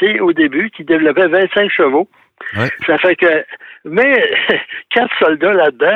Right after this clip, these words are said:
Speaker 1: avec de l'armement, <laughs>
Speaker 2: Hi.
Speaker 1: ils ne pouvaient pas aller trop vite. Il n'y avait pas besoin, il y avait, il fallait qu'ils s'échappent, là. Puis c'était une boîte manuelle, naturellement, euh, euh, quatre rapports avec un différentiel autobloquant,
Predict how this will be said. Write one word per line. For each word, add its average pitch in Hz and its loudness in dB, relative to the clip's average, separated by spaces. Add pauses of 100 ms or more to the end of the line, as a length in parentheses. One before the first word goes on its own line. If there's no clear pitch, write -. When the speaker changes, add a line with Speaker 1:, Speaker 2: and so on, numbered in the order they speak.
Speaker 1:
avec 147 0
de 135 -6
l'armement, 151 0 (160)
<laughs> - - (720)
Speaker 2:
Hi. 131 0
Speaker 1:
ils - 2
ne - 0
pouvaient - 0
pas 226 2
aller 214 0
trop 175 2
vite. 208 0 (400)
Il 165 2
n'y 175 4
avait 190 2
pas 269 0
besoin, 202 2
il 196 -2
y 190 2
avait, 185 2
il - -8
fallait 202 2
qu'ils - -2
s'échappent, 220 -2
là. 190 -2 (340)
Puis - -12
c'était 185 4
une 170 0
boîte 185 2
manuelle, 175 2
naturellement, 147 0
euh, 131 2 (520)
euh, 117 -2 (260)
quatre 156 0
rapports 147 2
avec 143 0
un 151 2
différentiel 156 0
autobloquant, 147 0